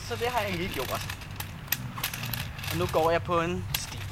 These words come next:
Og nu siger den, hvilken vej jeg er på. Og jeg skal fortsætte lige ud hundrede og halvtreds meter.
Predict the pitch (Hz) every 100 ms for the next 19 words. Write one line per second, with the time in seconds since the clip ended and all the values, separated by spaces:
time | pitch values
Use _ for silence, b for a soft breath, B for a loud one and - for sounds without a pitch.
0 | - - - - - - - - - -
1 | - - - - - - - - - -
2 | - - - - - - - - - -
3 | - - - - - - - 185 - 220
4 | 233 233 220 277 - 226 254 254 220 254
5 | 247 226 - - - - - - - -
6 | - - - 160 202 240 202 185 175 196
7 | 196 190 175 196 185 180 180 196 190 196
8 | - 151 170 160 143